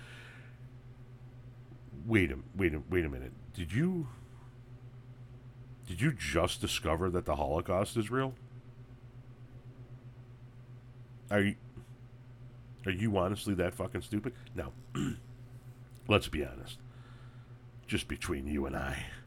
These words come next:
she is that fucking stupid. But no, she did not just discover that the Holocaust was real.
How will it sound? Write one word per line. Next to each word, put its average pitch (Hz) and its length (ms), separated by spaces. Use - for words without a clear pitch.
she 95 320
is 73 200
that 113 180
fucking 98 360
stupid. 104 460
But 95 160
no, 76 240
she 98 220
did 78 180
not 71 260
just - 240
discover 69 420
that 64 140
the 73 80
Holocaust 65 640
was 60 160
real. 65 200